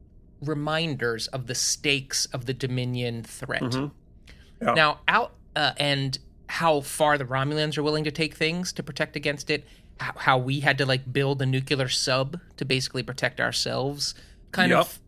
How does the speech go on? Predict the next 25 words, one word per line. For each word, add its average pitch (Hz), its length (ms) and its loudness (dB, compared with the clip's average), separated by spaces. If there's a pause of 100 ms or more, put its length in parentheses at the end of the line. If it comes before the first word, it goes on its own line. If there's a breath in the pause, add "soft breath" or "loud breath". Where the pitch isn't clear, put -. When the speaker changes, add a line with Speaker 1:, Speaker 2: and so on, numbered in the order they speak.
Speaker 1:
you 160 120 0
know, 131 120 2
the 127 100 -2
Speaker 2:
Yeah. 131 80 -8 (120)
Speaker 1:
preparation 160 920 4
in 143 140 -2
the 135 60 0
threat 196 380 0
level 123 460 0 (180)
is 147 160 0
on 131 180 2
defcon 131 560 0
red, 123 400 -2
right? 123 260 -4 (640)
Across 139 540 2
what 131 200 -6
seems 131 260 -2
to - 60 -12
be 127 220 -4
all 127 300 0
of 123 80 -4
our 120 220 -2
known 113 260 -8
species, 110 520 -8
or 120 180 -8